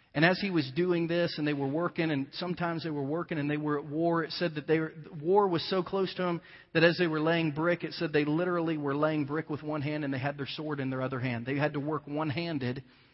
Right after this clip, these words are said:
because they thought they were gonna be at war, like, at any minute. But Nehemiah told the people when they were tired, when they were weary, when they worked day after day, week after week, in Nehemiah eight ten, here's what Nehemiah told the people. "Go and enjoy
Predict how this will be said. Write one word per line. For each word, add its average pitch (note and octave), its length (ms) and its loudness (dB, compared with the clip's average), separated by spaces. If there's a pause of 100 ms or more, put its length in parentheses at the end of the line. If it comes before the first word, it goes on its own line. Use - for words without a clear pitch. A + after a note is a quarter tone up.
(140)
because C#3+ 260 0
they C3+ 120 0
thought D3 260 0
they C#3+ 80 -2
were C#3 100 -6
gonna C#3 140 -4
be C3+ 140 -2
at C3 100 -4
war, C3+ 400 -4 (360)
like, C#3 220 -2
at C#3 80 -2
any B2+ 160 -2
minute. A#2+ 300 -4 (500)
But E3+ 120 4
Nehemiah F#3+ 420 6
told F3+ 240 0
the D#3 60 -2
people E3+ 320 -4
when D3 100 2
they C#3 80 0
were C3 140 -4 (160)
tired, F3+ 360 2
when D3 140 -2
they C#3 80 0
were C3+ 140 -2
weary, E3+ 420 2
when D3 140 0
they C#3+ 80 0
worked E3 240 -2
day D#3+ 160 2
after D#3+ 240 0
day, D#3 180 2
week D3+ 240 -2
after D#3 220 -4
week, D3+ 240 0 (260)
in D3 100 2
Nehemiah D#3+ 500 2
eight D3+ 240 -4
ten, C#3+ 280 -2
here's C#3+ 240 -4
what D#3 160 -6
Nehemiah C#3 460 -2 (140)
told C#3 260 -4
the C3+ 40 -8
people. C3+ 460 -8 (120)
"Go F3 460 0
and F3+ 140 -4
enjoy C3 540 -4